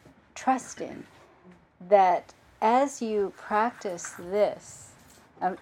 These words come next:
I think I'm saying this again, as you practice in all the ways we've talked about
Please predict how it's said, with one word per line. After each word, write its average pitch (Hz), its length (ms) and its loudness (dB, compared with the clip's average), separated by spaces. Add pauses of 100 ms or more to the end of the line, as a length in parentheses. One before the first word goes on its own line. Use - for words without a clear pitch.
I 202 140 4
think 226 160 -4
I'm 214 120 0
saying 202 340 -2
this 175 200 -10
again, 175 460 -2 (1600)
as 277 260 8
you 269 120 -2
practice 226 600 2
in 175 140 -4
all 202 240 10
the 220 80 2
ways 190 340 -2
we've 156 200 -10
talked - 340 -6
about 320 360 -4